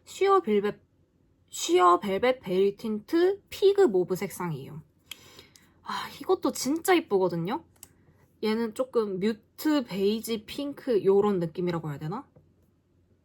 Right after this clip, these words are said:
진짜 딱 말린 장미의 정석.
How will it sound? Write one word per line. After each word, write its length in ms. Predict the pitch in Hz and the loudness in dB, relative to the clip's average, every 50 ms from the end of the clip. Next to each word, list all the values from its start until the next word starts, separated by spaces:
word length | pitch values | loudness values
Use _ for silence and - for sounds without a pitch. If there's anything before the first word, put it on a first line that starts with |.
| _ _ _ _ _ _ _ _ _ _ _ _ _ _ _ _ _ _ _ _ _ _ _ _ _ _ _ _ _ _ | _ _ _ _ _ _ _ _ _ _ _ _ _ _ _ _ _ _ _ _ _ _ _ _ _ _ _ _ _ _
진짜 240 | - - - 185 175 | -20 -20 -18 -16 -14
딱 160 | - 240 - - | -14 -16 -12 -10
말린 440 | 165 160 165 170 185 202 220 233 220 | -6 -6 -4 -4 -4 -4 -4 -4 -4
장미의 340 | 214 190 180 170 165 147 | -4 -4 -4 -4 -6 -6
정석. 460 | 151 - - 131 - - - - _ | -8 -10 -14 -14 -16 -16 -18 -20 _